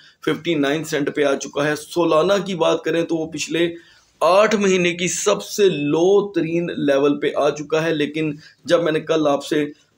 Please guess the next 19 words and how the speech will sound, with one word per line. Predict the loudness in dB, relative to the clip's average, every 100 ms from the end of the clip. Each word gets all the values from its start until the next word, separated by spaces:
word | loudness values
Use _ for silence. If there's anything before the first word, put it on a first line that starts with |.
| -4
वन | 0 2 2
डे | 4 4 2
या | 0
अर्ली | 2 2 2 -2
trade | -2 -2 -2 -4
की | -2
बात | 0 0 0
की | 0 0
तो | 0 -4
उसके | -4 -4 -4
लिए | 0 0
ये | 0 0 0
बहुत | 0 0 0
ही | -2
साजगार | -2 0 0 2 0 0
coin | -2 -2 0
रहा, | -2 -2
क्योंकि | -2 -6 -2 -4
इसने | -4 -6 -6